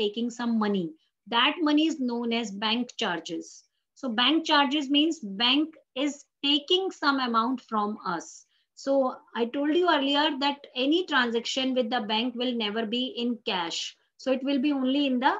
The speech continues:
bank. So we will be writing like this, by bank charges. And amount will be written in the bank column,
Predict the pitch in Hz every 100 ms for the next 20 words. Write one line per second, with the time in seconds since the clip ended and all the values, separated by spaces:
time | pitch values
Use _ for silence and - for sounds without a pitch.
0 | - 196 190 185 165 156 - _ _ -
1 | 311 285 277 269 247 262 226 208 247 262
2 | 208 202 240 302 - 190 214 214 240 240
3 | 220 208 233 320 - - _ _ _ _
4 | _ - 233 180 170 185 - - _ _
5 | _ _ _ _ _ _ _ _ _ _
6 | _ _ 202 202 208 214 254 254 214 208
7 | 202 190 190 185 175 233 311 196 190 208
8 | 214 - 185 165 160